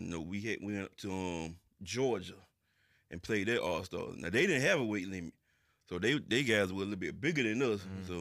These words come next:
Speaker 1: you know, they went up there and, you know, we went there and we got smashed a little bit.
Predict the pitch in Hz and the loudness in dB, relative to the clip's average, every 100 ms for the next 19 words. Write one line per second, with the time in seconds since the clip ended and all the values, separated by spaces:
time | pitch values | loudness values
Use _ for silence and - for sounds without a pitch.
0 | 85 - - 90 98 117 110 101 101 104 | -6 -10 -8 -2 0 2 0 -2 -2 -2
1 | 98 95 87 _ _ - - _ 87 98 | -2 -6 -10 _ _ -20 -20 _ -4 -2
2 | 98 80 90 90 87 92 92 87 - 90 | 0 -2 -2 -6 -8 -6 -2 -2 -2 0
3 | 87 85 90 85 78 85 | 2 0 -2 -4 -2 -2